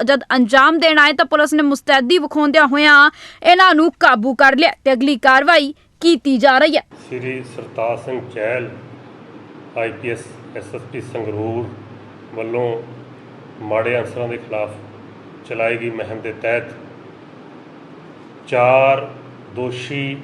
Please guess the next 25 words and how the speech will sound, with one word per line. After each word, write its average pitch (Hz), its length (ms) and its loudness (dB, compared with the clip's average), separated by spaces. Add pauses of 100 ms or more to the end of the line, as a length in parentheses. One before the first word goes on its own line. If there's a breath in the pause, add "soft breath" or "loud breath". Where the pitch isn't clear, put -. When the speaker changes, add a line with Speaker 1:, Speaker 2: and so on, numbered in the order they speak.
Speaker 2:
ਅੰਤਰਰਾਜੀ 123 760 -4 (500)
ਗਿਰੋਹ 123 240 -6
ਜਿਹੜੇ 127 200 -6
ਮੱਝ 117 240 -6
ਚੋਰੀ 120 300 -10
ਕਰਦੇ 107 320 -6
ਨੇ 107 120 -6
ਪੰਜਾਬ 104 440 -6
ਦੇ 117 80 -6
ਵਿੱਚੋਂ, 110 360 -10 (840 loud breath)
ਅਸੀਂ 131 220 -10
ਪਿੰਡ 123 280 -4
ਜਵਾਹਰ 117 380 -2
ਵਾਲੇ 117 220 -2
ਦੇ 107 220 -8 (120)
ਏਰੀਏ 120 320 -6
ਦੇ 117 120 -8
ਵਿੱਚੋਂ 107 360 -10 (720)
ਗ੍ਰਿਫਤਾਰ 120 420 -4
ਕੀਤਾ 117 300 -10
ਹੈ। 123 160 -10 (720)
ਤੇ 139 200 -6
ਇਹ 147 200 -6
ਚਾਰੋਂ 139 340 0
ਦੋਸ਼ੀ 139 580 -6